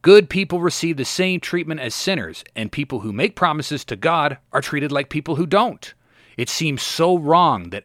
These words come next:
everyone under the sun suffers the same fate. Already twisted by evil, people choose their own mad course, for they have no hope. There is nothing ahead but death anyway." Well, this is certainly a conundrum that has frustrated the masses over time for sure.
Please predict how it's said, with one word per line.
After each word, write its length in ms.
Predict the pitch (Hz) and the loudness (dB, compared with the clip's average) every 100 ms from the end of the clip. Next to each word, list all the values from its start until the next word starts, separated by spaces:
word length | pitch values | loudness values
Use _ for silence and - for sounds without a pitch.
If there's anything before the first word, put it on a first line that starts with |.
| - | -4
everyone 460 | 135 160 156 156 | -2 0 -2 -2
under 240 | 127 131 139 | -4 -4 -2
the 80 | 139 | -2
sun 420 | - 143 120 120 | -2 -2 -2 -4
suffers 500 | - 143 120 135 113 | -4 -2 -2 -4 -6
the 100 | 123 | -8
same 400 | - 92 90 92 | -8 -10 -10 -12
fate. 480 | - 151 113 - - _ _ - - | -4 -4 -4 -10 -20 _ _ -20 0
Already 360 | 117 151 160 151 | 4 6 6 2
twisted 440 | - 185 - 165 | 2 2 2 2
by 120 | 160 | 2
evil, 460 | 165 185 160 101 - | 2 -2 -4 -4 -10
people 280 | - 131 110 | -12 -12 -10
choose 420 | - - 170 160 | -10 -4 -2 -2
their 160 | 117 117 | -2 -2
own 300 | 123 127 107 | -2 -4 -4
mad 320 | 110 127 113 | -2 -2 -2
course, 560 | - 127 85 - - - | -6 -6 -6 -10 -18 -16
for 120 | - | -12
they 100 | 90 | -10
have 260 | 85 113 117 | -4 -2 -2
no 220 | 113 113 | -2 -4
hope. 320 | 101 113 - - _ - _ | -2 -4 -4 -18 _ -20 _
There 160 | - 90 | -10 -10
is 140 | 85 | -8
nothing 400 | 104 131 156 160 | -4 -2 -2 -2
ahead 400 | 151 117 127 123 - | -4 -2 -2 -2 -8
but 200 | 90 - | -18 -8
death 320 | 107 107 - _ | -8 -8 -12 _
anyway." 480 | 110 113 85 78 - _ _ _ _ _ _ | -8 -8 -10 -14 -20 _ _ _ _ _ _
Well, 160 | 190 185 | 2 4
this 180 | 185 185 | 4 4
is 120 | 147 | 2
certainly 340 | - 185 156 | 4 4 2
a 80 | 135 | 0
conundrum 640 | - 143 156 151 123 127 | 0 0 2 2 2 2
that 100 | 120 | -2
has 220 | 95 110 | -4 -8
frustrated 480 | - 156 - 139 123 | -4 -4 -2 -2 -2
the 80 | 104 | -4
masses 480 | 104 127 135 123 110 | -4 -4 -4 -4 -2
over 180 | 110 101 | -2 -4
time 300 | - 120 113 | -6 -6 -6
for 120 | 98 | -8
sure. 440 | - 139 135 76 | -4 -2 -2 -4